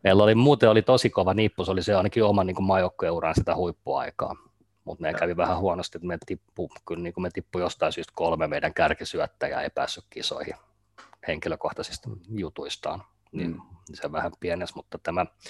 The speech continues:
Speaker 1: kaikkien aikojen vuohi, eli Jukka Kurvinen tuli sieltä Sövdestä. Hän oli silloin siellä pelaamassa. Ja kun Sövdessä pelattiin puumailoilla, eli Tserieniä, ja,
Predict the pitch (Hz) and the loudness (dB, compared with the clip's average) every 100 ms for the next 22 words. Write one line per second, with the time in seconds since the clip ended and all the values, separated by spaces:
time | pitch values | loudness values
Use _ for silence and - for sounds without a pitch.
0 | - - - - - 120 - 117 107 - | -16 -14 -14 -14 2 2 4 4 4 4
1 | 113 107 - - - _ 131 127 104 107 | 2 2 -2 -20 -20 _ 6 6 8 4
2 | 110 120 120 104 - - 95 92 95 92 | 6 4 2 0 0 0 -2 -4 -4 -4
3 | 92 - - 90 85 104 - 113 - 80 | -6 -6 -6 -4 -2 -4 0 -2 -2 -8
4 | 73 - 76 76 - 71 - 98 98 92 | -8 -6 -6 -6 -4 -6 -2 0 2 2
5 | 87 - 95 - _ _ _ - 85 - | 0 -2 -2 -4 _ _ _ -6 -6 -6
6 | - 120 104 95 - - 80 - - 78 | -2 2 4 2 -2 0 0 -2 -8 -8
7 | - 92 82 76 65 71 67 - - _ | -2 -2 2 2 2 0 -4 -6 -8 _
8 | _ _ _ 85 82 - 76 78 78 87 | _ _ _ -4 -2 0 0 0 -2 -2
9 | 82 | -4